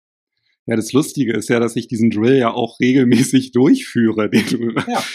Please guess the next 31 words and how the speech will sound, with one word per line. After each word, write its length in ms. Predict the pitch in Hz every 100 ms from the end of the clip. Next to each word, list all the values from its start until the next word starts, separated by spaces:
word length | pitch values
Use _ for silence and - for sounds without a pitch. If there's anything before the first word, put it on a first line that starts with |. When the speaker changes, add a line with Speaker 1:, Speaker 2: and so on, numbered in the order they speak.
| -
Speaker 1:
also 380 | - 110 110 107 104 - -
das 160 | - 107
ist 240 | 127 117 131
ja, 340 | 123 117 117 117 _ _ _
ähm, 300 | 117 110 110
auf 180 | 131 -
einem 300 | 123 117 123
Bein 320 | 107 101 127
stehen, 680 | 156 - 143 147 196 247 247 _ -
am 80 | 113
besten 280 | 127 - 139
sogar 200 | 127 123
an 100 | 117
eine 120 | 104
Wand 260 | 104 143 -
stellen, 680 | - - 151 170 196 226 - _ _ _
ähm, 300 | 143 127 127
also 240 | 143 127 120
mit 100 | 139
dem 100 | 127
Rücken 320 | 143 147 131
zur 200 | 127 104
Wand, 460 | 107 151 196 - -
die, 320 | 113 110 107
die 100 | 107
rechte 320 | 117 151 127
Ferse 500 | - 120 117 160 156
an 120 | 131 123
die 180 | 117
Wand 260 | 104 110 113 110
ran 380 | 104 160 226